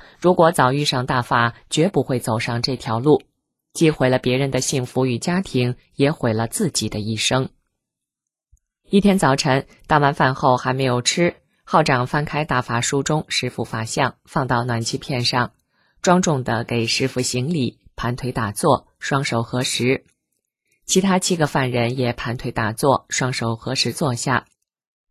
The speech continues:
一个死刑犯哭着说，“师父啊，收下我们这些罪孽深重的弟子吧，我们就是只能活一天，也一定跟您修炼法轮大法。”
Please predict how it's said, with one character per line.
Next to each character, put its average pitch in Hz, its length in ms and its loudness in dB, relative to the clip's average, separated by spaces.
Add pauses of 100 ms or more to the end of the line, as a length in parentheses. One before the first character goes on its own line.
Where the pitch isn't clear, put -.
(140)
一 165 120 4
个 151 220 4
死 143 180 0
刑 123 220 -2
犯 127 300 2
哭 151 200 -2
着 127 160 0
说 135 340 2 (440)
，“师 - 300 0
父 165 120 -2
啊， 123 280 2 (180)
收 175 220 4
下 131 240 0
我 127 80 0
们 127 120 0
这 131 200 -2
些 135 300 0
罪 143 200 -2
孽 123 220 -2
深 147 200 -2
重 139 220 -2
的 113 120 -4
弟 135 200 -2
子 123 220 -2
吧， 123 300 2 (440)
我 160 160 6
们 147 240 2
就 147 180 4
是 127 280 0
只 131 160 0
能 120 240 0
活 - 180 0
一 143 240 0
天， 139 360 0 (200)
也 151 180 4
一 151 140 2
定 190 400 0
跟 127 180 0
您 123 280 -2
修 139 240 0
炼 127 240 0
法 113 220 -6
轮 117 200 -4
大 127 160 -4
法。” 117 380 -2